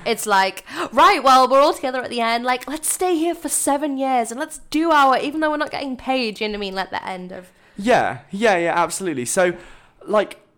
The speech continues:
Speaker 2: looking at the comedy, like, do you think this is a positive thing or a negative thing? 'Cause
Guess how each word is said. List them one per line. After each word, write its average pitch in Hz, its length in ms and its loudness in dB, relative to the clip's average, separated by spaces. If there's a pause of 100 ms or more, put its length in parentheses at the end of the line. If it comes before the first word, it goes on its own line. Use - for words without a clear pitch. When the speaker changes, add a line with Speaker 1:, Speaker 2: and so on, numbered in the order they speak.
(120)
Speaker 2:
looking 240 400 -2
at 165 160 -2
the 165 80 -6
comedy, 151 440 -4
like, 107 200 -6
do 156 100 -10
you 175 80 -8
think 202 160 -6
this 190 140 -6
is 170 40 -8
a 147 60 -8
positive 143 520 -10
thing 233 220 -6
or 160 140 -2
a 120 40 -2
negative 117 500 -8
thing? 92 260 -10
'Cause - 300 -10